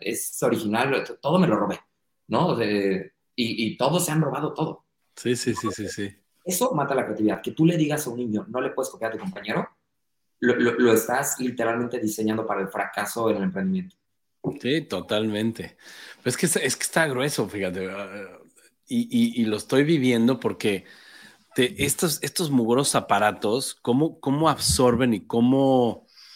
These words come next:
Speaker 2: pues sí, te, te, te sobreestimula y, y,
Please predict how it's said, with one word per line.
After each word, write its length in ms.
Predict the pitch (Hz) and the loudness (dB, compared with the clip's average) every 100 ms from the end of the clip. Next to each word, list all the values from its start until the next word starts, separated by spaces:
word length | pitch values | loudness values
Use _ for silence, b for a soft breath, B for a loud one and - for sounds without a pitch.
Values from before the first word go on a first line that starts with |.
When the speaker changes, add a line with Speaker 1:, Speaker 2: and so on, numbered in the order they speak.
| B B B B B B - | B B B B B B -6
Speaker 2:
pues 120 | 107 | -4
sí, 200 | - 175 | 0 -2
te, 240 | 185 127 98 | 2 0 0
te, 300 | - 107 104 | -2 -2 -4
te 880 | - 107 104 101 98 98 98 98 - | -4 -4 -2 -4 -4 -4 -6 -8 -10
sobreestimula 1600 | - - 131 123 127 - - 127 131 143 147 143 143 202 262 _ | -4 2 4 4 0 -2 -2 2 4 6 6 6 4 2 -6 _
y, 300 | 135 117 120 _ | -8 -6 -6 _
y, 440 | 123 113 117 - | -4 -2 -4 -8